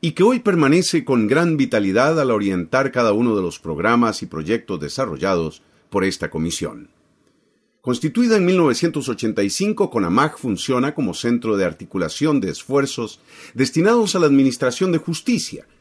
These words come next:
con miras a optimizar los recursos y alcanzar un desarrollo transparente y eficaz del sector.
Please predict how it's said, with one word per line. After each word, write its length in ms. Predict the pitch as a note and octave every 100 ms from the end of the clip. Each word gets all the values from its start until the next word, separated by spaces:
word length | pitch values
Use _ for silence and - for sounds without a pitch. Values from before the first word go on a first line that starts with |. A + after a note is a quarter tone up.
| _ _
con 180 | G2 G#2+
miras 360 | D#3+ D#3 C#3
a 40 | C3
optimizar 600 | A2+ - A2+ G2 C#3+ C#3+
los 160 | A2+
recursos 680 | E2+ E2 D3+ E3+ - D#3 - _ -
y 120 | B2+
alcanzar 460 | B2 C#3 C#3 G#3+ G3+
un 100 | F3
desarrollo 560 | D#3 B2+ B2+ D3+ C#3
transparente 840 | C#3+ G3 G#3+ - B2+ A2+ C#3 A#2+ F#2+
y 80 |
eficaz 540 | F2 - - A2+ G#2 F#2
del 140 | E2+
sector. 460 | - D#2+ - C#2